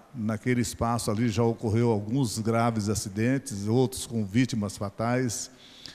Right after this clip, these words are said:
E hoje, através, né, do belo trabalho que o Ricardo Mustafa fez frente à secretaria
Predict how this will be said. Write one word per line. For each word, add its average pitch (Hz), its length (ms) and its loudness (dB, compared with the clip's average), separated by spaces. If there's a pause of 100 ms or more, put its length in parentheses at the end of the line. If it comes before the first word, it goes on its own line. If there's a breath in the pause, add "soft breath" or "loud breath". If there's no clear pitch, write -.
(160 loud breath)
E 120 60 2
hoje, 135 560 6 (340 loud breath)
através, 117 760 4
né, 117 300 0 (320 loud breath)
do 110 160 -6
belo 123 320 2
trabalho 110 640 0 (180)
que - 100 -8
o 104 60 -2
Ricardo 107 380 -2
Mustafa 110 540 -2
fez 113 360 0
frente 117 440 2
à 98 40 -4
secretaria 110 840 -2